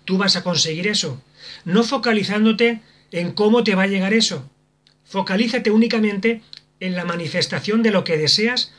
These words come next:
como algo ya cumplido. Y esto lo puedes hacer trabajando únicamente tu imaginación. Es cuestión de entrenar y entrenar y entrenar, nada más. Cuando tú hagas este trabajo interno, verás que la vida te va a poner por delante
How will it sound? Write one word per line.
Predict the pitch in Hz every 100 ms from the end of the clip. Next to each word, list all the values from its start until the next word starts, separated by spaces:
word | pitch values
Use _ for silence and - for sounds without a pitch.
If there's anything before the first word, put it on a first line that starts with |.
| _ _
como | 185 170 180
algo | 208 220 208
ya | 190 185
cumplido. | 185 156 190 185 135 117 _ _ _ -
Y | 165 214
esto | 277
lo | 262 233
puedes | 226 208
hacer | 190 233
trabajando | 214 190 165 202 208 220
únicamente | 190 202 220 190 170 185 196
tu | 190
imaginación. | 165 139 151 135 135 147 123 - - - -
Es | 175
cuestión | 214 185 214 190
de |
entrenar | 170 151 139 165 196 190 180
y | 143
entrenar | 135 139 156 180
y | 156
entrenar, | 143 131 143 135 -
nada | 139 151 156
más. | 120 104 - - _ - - - -
Cuando | 175 180 185
tú | 247
hagas | 269 269
este | 226 180
trabajo | 156 143 151 160
interno, | 147 196 170 170 196 - _
verás | 160 151 208 214
que | 190
la | 156
vida | 175 185 170 180
te | 151
va | 175
a |
poner | 175 160 165
por | 160 135
delante | 143 160 131 123